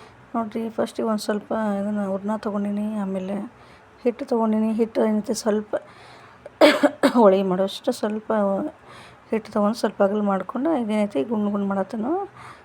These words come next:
ಹೂರ್ಣ ಗುಂಡ್ ಗುಂಡ್ ಮಾಡಿ ಅದ್ರೊಳಗೆ ಹಾಕೋದು. ಚಂದ ರೌಂಡ್ ರೌಂಡ್ ಮಾಡ್ಕೊ, ರೌಂಡ್ ಶೇಪ್. ಆಮೇಲೆ ನೋಡ್ರಿ, ಅದ್ರೊಳಗೆ ತುಂಬಾ ಅದ ಹಿಟ್ಟಿನೊಳಗೆ ಹತ್ಕೊಂಡ್ಬಿಡ್ತ್ರಿ ಅದು ಕೈಗೆ.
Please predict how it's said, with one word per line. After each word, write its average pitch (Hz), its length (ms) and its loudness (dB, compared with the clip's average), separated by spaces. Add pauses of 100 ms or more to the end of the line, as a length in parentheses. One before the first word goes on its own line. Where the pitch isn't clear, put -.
(300)
ಹೂರ್ಣ 208 300 2
ಗುಂಡ್ 208 340 -4
ಗುಂಡ್ 208 200 0
ಮಾಡಿ 202 220 2
ಅದ್ರೊಳಗೆ 214 440 0
ಹಾಕೋದು. 220 400 -6 (4000)
ಚಂದ 226 260 0
ರೌಂಡ್ 202 440 4
ರೌಂಡ್ 190 180 0
ಮಾಡ್ಕೊ, 190 280 -4
ರೌಂಡ್ 202 240 -4
ಶೇಪ್. - 520 -14 (960)
ಆಮೇಲೆ 202 300 0
ನೋಡ್ರಿ, 202 240 0
ಅದ್ರೊಳಗೆ 196 340 2
ತುಂಬಾ 185 220 -2
ಅದ 196 260 -4 (100)
ಹಿಟ್ಟಿನೊಳಗೆ 196 540 -8 (1200)
ಹತ್ಕೊಂಡ್ಬಿಡ್ತ್ರಿ 208 840 -4
ಅದು 190 120 -2 (100)
ಕೈಗೆ. 202 400 -4